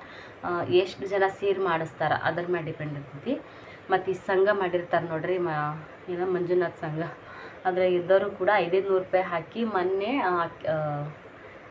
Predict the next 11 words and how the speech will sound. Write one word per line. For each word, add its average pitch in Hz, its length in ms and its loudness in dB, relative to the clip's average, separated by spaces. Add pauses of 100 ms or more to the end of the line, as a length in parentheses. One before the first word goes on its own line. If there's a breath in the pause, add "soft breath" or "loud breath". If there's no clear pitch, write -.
(300)
ಹ್ಮ್, 165 460 -8
ಯಾವ 156 200 -8
ಪಾಯಸ 160 240 -6
ಅದು, 180 300 -4 (720)
ಶಾವ್ಗೆ 185 260 4
ಪಾಯಸ 185 320 4
ಮಾಡಿಸಿದ್ರಂತೆ. 156 640 -4
ಶಾವ್ಗೆ 160 260 0
ಪಾಯಸ, 165 300 -2
ಅನ್ನ 160 160 -2
ಸಾಂಬಾರು. 147 600 -6